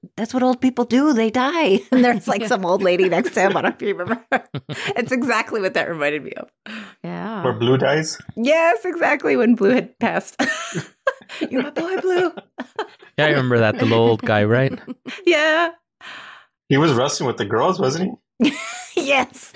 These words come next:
Speaker 3: Blue?
Speaker 1: Yeah. <laughs> There's, like, a,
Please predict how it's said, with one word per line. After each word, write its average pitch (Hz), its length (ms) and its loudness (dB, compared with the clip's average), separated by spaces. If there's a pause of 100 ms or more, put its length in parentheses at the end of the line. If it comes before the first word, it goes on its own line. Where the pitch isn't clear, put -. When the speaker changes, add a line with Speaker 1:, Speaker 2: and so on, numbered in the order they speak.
Speaker 3:
Blue? 160 440 2 (640)
Speaker 1:
Yeah. 415 560 2
<laughs> - 60 -20
There's, 392 320 -4
like, 415 220 -4
a, 359 200 0